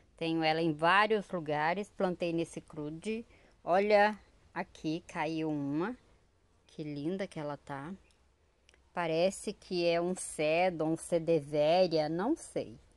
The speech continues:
Eu não sei a identificação, já perguntei pra várias pessoas. Ninguém sabe, assim, com certeza, mas ela é lindíssima.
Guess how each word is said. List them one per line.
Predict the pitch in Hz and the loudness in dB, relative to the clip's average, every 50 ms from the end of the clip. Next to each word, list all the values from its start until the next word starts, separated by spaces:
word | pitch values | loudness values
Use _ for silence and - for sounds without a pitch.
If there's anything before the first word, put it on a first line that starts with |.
| _ _ _ _ _ _ _ _ | _ _ _ _ _ _ _ _
Eu | - 156 | -10 -8
não | 156 165 180 226 294 | -6 -4 -2 -2 -4
sei | - - - 214 190 | -4 -4 -4 -2 -2
a | |
identificação, | 190 175 180 180 175 - - - 175 151 156 - - - 180 170 190 208 | 0 0 -2 -4 -4 -6 -8 -6 -6 -6 -6 -6 -6 -4 -4 -2 -2 -2
já | 196 202 | -4 -6
perguntei | 196 - 185 180 180 180 175 - 185 180 | -4 0 0 0 0 0 -2 -2 -2 -4
pra | - - 190 180 180 | -2 -2 -2 -2 -2
várias | 175 175 190 196 220 240 240 240 240 | 0 2 4 4 6 6 6 4 2
pessoas. | - - - 180 165 - - - 180 170 175 185 190 208 220 220 220 - - - - - - - - - - _ _ _ _ _ _ _ _ - | 0 -4 -8 -8 -8 -8 -8 -4 -4 -2 -2 0 0 0 -2 -2 -4 -8 -14 -20 -20 -20 -20 -20 -20 -20 -20 _ _ _ _ _ _ _ _ -8
Ninguém | 170 165 160 160 180 185 196 220 233 233 | -6 -6 -4 -4 -4 -2 -2 -2 -2 -2
sabe, | 233 - - 180 170 170 170 170 170 175 185 208 233 254 - - - - - - _ _ _ _ _ _ _ _ _ _ _ _ _ - - - | -4 -4 0 2 4 6 6 4 2 2 -2 -2 -2 -2 -4 -8 -14 -20 -20 -20 _ _ _ _ _ _ _ _ _ _ _ _ _ -20 -8 -4
assim, | 170 170 180 - - 175 165 156 | -2 -2 -2 -2 -4 -4 -2 -2
com | 156 - 175 175 190 - | -4 -4 -4 -2 -2 -4
certeza, | - - 185 180 - - - 170 170 180 202 214 233 226 | -4 -6 -8 -8 -8 -10 -10 -8 -6 -6 -6 -8 -8 -10
mas | 220 214 226 233 233 - | -8 -8 -8 -8 -8 -8
ela | 240 240 247 262 294 | -6 -6 -4 -4 -4
é | 302 269 214 202 220 277 311 | -4 -2 -2 -2 -2 -2 -2
lindíssima. | 302 302 285 294 415 415 - 247 170 139 - - - - 131 131 | -2 0 2 2 2 2 0 -4 -6 -6 -8 -12 -14 -14 -14 -14